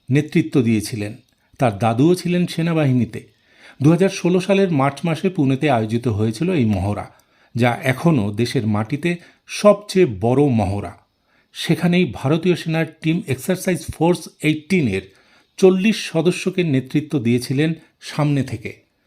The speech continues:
মহড়ায় অংশ নেওয়া আঠেরোটি কন্টিনজেন্টের মধ্যে একমাত্র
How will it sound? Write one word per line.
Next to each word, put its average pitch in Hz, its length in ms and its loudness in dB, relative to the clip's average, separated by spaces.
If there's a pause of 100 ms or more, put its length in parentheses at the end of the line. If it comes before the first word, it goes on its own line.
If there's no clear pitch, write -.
(300)
মহড়ায় 139 460 4
অংশ 151 280 0
নেওয়া 175 360 0
আঠেরোটি 170 480 -2
কন্টিনজেন্টের 131 640 0
মধ্যে 113 560 2
একমাত্র 127 580 -2